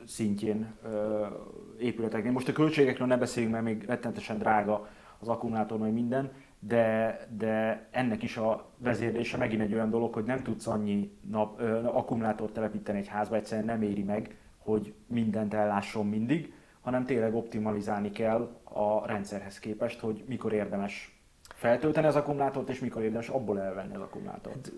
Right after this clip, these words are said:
Speaker 2: ugye a, a hibrid inverterek azok egy teljesen új világot nyitnak ki ezen a téren, de nekem pont, ö, családi vonatkozás is van, ugyan, ö,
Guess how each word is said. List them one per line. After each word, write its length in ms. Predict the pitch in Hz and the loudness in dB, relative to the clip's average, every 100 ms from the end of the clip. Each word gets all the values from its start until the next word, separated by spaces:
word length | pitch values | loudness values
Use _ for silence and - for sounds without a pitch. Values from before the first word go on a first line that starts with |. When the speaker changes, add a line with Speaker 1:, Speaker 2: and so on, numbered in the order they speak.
| - | -8
Speaker 2:
ugye 240 | - 127 123 | 0 8 10
a, 240 | 120 120 | 10 10
a 40 | 113 | 4
hibrid 380 | 120 151 147 | 2 0 2
inverterek 540 | 117 117 113 113 113 110 | 4 6 4 4 0 0
azok 220 | 107 110 | -2 -2
egy 100 | 107 | -2
teljesen 500 | - 107 101 104 104 | 2 4 4 2 -2
új 120 | 104 | -2
világot 480 | 104 104 98 104 98 | 0 2 2 0 -4
nyitnak 360 | 107 101 101 - | -8 -8 -8 -6
ki 200 | 107 110 - - | -4 -6 -10 -18
ezen 280 | - 113 117 | -6 -2 -2
a 120 | 101 | -2
téren, 320 | - 113 135 | 4 6 6
de 80 | 135 | 6
nekem 340 | 113 110 113 113 | 2 2 -2 0
pont, 360 | 120 113 113 | 2 2 2
ö, 140 | 110 104 - - - - - - | 4 6 4 -6 -20 -20 -20 -4
családi 400 | - 113 107 110 | 8 10 10 8
vonatkozás 680 | 113 104 - 107 107 104 - | 4 4 2 0 2 0 -2
is 160 | - | -4
van, 160 | - 107 | 0 0
ugyan, 320 | 107 104 107 - | 2 0 -2 -4
ö, 280 | - 101 | -2 0